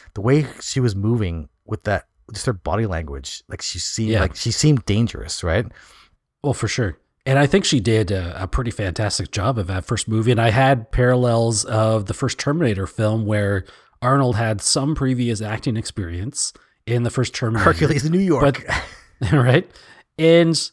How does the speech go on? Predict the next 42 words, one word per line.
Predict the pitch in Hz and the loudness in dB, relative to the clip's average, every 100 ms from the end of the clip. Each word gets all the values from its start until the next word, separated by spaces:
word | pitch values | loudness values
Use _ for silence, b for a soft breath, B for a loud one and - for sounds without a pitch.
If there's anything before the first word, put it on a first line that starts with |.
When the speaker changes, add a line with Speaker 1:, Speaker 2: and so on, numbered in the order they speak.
| _ | _
Speaker 2:
they | 139 | 2
give | 139 151 | 6 6
him | 143 | 6
very | 127 131 | 4 4
few | 139 120 | 2 2
lines. | 110 120 104 101 135 135 | 4 2 2 0 -2 -4
And | - 127 131 131 113 | 0 2 4 2 0
again, | 127 123 147 135 | -2 0 2 2
here, | 120 165 160 127 | 0 0 2 2
Natasha | 113 - 143 151 127 | -2 -4 -6 -2 0
is | 117 110 107 | 0 0 -2
given | 113 107 | -2 -2
very | 98 113 | -2 -2
few | 117 110 | -2 -2
lines | 104 127 117 104 104 b b b _ | 0 2 2 -2 -4 b b b _
in | 156 | -4
a | 165 | -2
very | 180 185 | 0 0
similar | - 185 175 139 | 2 2 2 2
role | 123 147 147 | 2 4 4
where | 120 113 | 2 0
she's | 131 104 - | 0 -2 -4
out | 123 135 131 | 2 2 2
in | - 117 | -2 -4
this | 110 104 | -2 -2
world | 110 117 113 | -2 0 -2
trying | - 127 139 | -4 -2 0
to | |
navigate | 110 104 110 123 120 127 139 b b _ | 0 -2 -4 -2 -2 -2 -4 b b _
kind | 147 | -2
of | 110 | -2
a | 98 | -4
foreign | 127 120 110 | -2 -2 -2
world, | 98 107 131 | -4 -4 -4
'cause | 131 170 | -2 -2
there's | 208 262 233 | -2 -2 0
a | |
bit | 160 156 | 2 2
of | 143 | 2
that | 123 | 0
humor | 98 113 127 127 | 0 -2 0 -2
throughout | 120 110 107 120 | -2 0 0 0